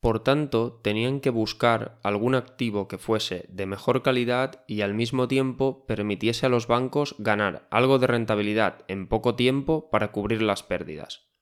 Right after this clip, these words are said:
Solo hay un producto que encaje más o menos con esta descripción, y es la deuda pública.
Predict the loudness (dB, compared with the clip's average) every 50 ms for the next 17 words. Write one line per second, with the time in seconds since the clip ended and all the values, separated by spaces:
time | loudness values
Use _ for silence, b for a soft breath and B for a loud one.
0 | _ _ _ -8 -4 0 2 4 4 6 6 6 4 4 2 0 0 0 0 0
1 | 2 2 4 4 4 2 2 0 0 2 2 2 2 0 -2 -4 -2 -2 0 0
2 | 0 0 -2 -6 -8 -4 -2 -2 -2 0 0 0 0 2 2 2 0 -2 -2 -2
3 | -2 -2 -2 -2 -2 -2 -2 -2 -2 -4 -6 -10 -12 -12 -10 -8 -8 -8 -8 -10
4 | -16 _ -12 -6 -2 0 0 0 0 -2 -6 -6 -4 -2 0 0 0 0 0 -2
5 | -4 -6 -8 -10 -10 -14 -14 -14 -16 -20 -20